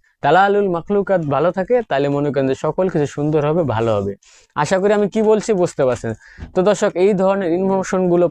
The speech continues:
পেতে হলে অবশ্যই আমার চ্যানেলটি সাবস্ক্রাইব করবেন, Facebook থেকে দেখে থাকলে পেজটি ফলো করবেন, কারণ বরাবরই আপনাদের জন্য আমি সবসময় সত্য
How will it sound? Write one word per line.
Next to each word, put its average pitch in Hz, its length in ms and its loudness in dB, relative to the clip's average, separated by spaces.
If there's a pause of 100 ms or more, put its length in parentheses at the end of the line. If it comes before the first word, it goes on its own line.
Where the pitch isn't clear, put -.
পেতে 170 280 0
হলে 156 200 2
অবশ্যই 165 220 -4
আমার 170 140 0
চ্যানেলটি 165 320 0
সাবস্ক্রাইব 170 360 0
করবেন, 190 260 2
Facebook 170 300 0
থেকে 175 200 2
দেখে 170 160 0
থাকলে 165 260 -2
পেজটি 156 340 -2
ফলো 135 200 2
করবেন, 120 240 0
কারণ 147 180 0
বরাবরই 196 500 2 (380)
আপনাদের 180 400 0
জন্য 185 140 2
আমি 175 200 0
সবসময় 180 420 -2
সত্য - 180 -4